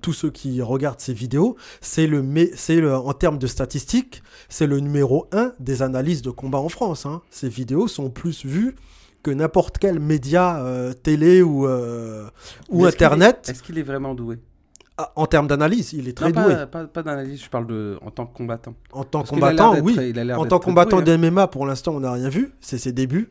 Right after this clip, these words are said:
Speaker 1: Il a qu'à quatre combats de M M A, quatre victoires. Mais en tant que combattant de pied-point,
Speaker 2: Mm.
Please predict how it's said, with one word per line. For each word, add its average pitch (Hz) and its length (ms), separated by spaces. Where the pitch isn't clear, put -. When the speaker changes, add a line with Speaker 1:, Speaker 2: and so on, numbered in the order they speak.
Speaker 1:
Il 123 160
a 123 60
qu'à 127 180
quatre - 260
combats 135 240
de 123 80
M 131 120
M 131 120
A, 143 80
quatre - 240
victoires. 175 500
Mais 127 100
en 127 120
tant 147 200
que - 80
combattant 139 680
de 123 240
pied-point, 175 460
Speaker 2:
Mm. - 280